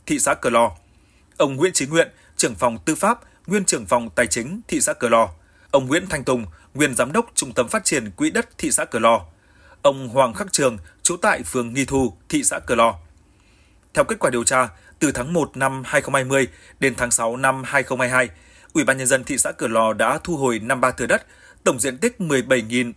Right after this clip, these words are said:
ba trăm linh sáu phẩy tám ba mét vuông và bố trí tái định cư tám mươi lăm thửa đất, tổng diện tích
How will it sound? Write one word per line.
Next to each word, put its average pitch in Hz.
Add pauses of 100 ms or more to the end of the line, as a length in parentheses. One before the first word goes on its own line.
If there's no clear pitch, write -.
(100)
ba 139
trăm 127
linh 127
sáu 113
phẩy 127
tám 113
ba 127
mét 123
vuông 127 (460)
và 139
bố 127
trí 123
tái 139
định 170
cư 131 (140)
tám 127
mươi 139
lăm 143
thửa 123
đất, 196 (320)
tổng 127
diện 131
tích 240